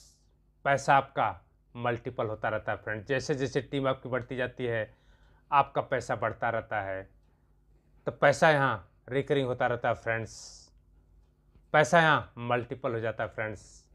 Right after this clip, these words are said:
इस बिजनेस की सबसे खूबसूरती है, यहाँ आपको अकेले काम नहीं करना है,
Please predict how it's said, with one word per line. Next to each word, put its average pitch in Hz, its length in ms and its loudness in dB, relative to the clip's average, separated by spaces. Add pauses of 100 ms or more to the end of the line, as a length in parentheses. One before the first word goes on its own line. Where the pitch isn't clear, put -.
(280)
इस 110 120 -10
बिजनेस 120 380 -4
की - 100 -14
सबसे - 280 -10
खूबसूरती - 440 -10
है, 110 340 -2 (240)
यहाँ 117 140 -2
आपको 127 280 -2
अकेले 123 220 -6
काम 117 200 -4
नहीं 113 140 -4
करना 104 320 -6
है, 98 240 -6